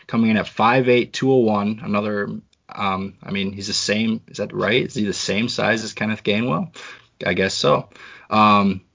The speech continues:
this is, uh, he was the lightning to Javante's thunder at U N C, average, averaged,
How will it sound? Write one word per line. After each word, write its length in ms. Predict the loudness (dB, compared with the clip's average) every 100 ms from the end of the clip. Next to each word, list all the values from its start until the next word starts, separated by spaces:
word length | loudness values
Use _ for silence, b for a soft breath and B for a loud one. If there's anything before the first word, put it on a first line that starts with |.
| _ _ _
this 220 | 2 4 6
is, 160 | 6
uh, 180 | 6 6
he 120 | 4
was 100 | 2
the 60 | 2
lightning 400 | 6 6 4 -2
to 100 | -2
Javante's 600 | -2 -2 -2 0 -2 -2
thunder 440 | -2 -2 0 -2
at 180 | -2 -2
U 160 | -2 -2
N 140 | -2
C, 360 | -4 -4 -2 -4
average, 600 | -2 -2 0 -4 -8 -6
averaged, 540 | -2 0 0 -2 -4